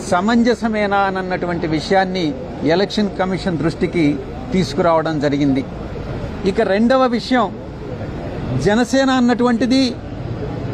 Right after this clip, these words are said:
అన్‌రికగ్నైజ్డ్ పొలిటికల్ పార్టీ. గ్లాస్ సింబల్ అన్నటువంటిది ఒక జనరల్ సింబల్.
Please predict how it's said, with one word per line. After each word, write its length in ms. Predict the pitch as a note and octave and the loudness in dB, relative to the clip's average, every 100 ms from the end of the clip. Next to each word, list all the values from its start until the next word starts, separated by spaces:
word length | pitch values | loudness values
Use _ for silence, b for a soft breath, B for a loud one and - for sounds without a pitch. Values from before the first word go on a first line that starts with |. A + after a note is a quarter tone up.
| - - - - - | -6 -4 -4 -2 0
అన్‌రికగ్నైజ్డ్ 920 | D3+ G#3+ G#3+ A3+ A3+ G3 G#3+ E3+ G3+ F3+ | 2 4 4 2 0 0 -2 0 -2 0
పొలిటికల్ 400 | F3+ G#3+ F#3+ F3+ | -2 0 -2 0
పార్టీ. 320 | E3 D#3+ - C3 - - - - - - - - - G#2+ | 0 0 -2 -6 -8 -8 -8 -6 -4 -4 -4 -4 -4 0
గ్లాస్ 400 | E3 G#3+ C4 - | 4 4 4 2
సింబల్ 340 | B3 B3 B3+ B3+ | 0 2 4 2
అన్నటువంటిది 840 | A#3+ B3 A#3+ A#3 A#3+ B3 C4+ A#3 - - - - - - - | 2 0 2 2 2 4 2 0 -6 -12 -10 -10 -10 -10 -2
ఒక 180 | F#3+ G3 | 0 0
జనరల్ 480 | C#3 E3+ G3+ A#3+ G#3+ | 0 0 2 2 2
సింబల్. 360 | G3 E3+ D#3 | -2 -2 -2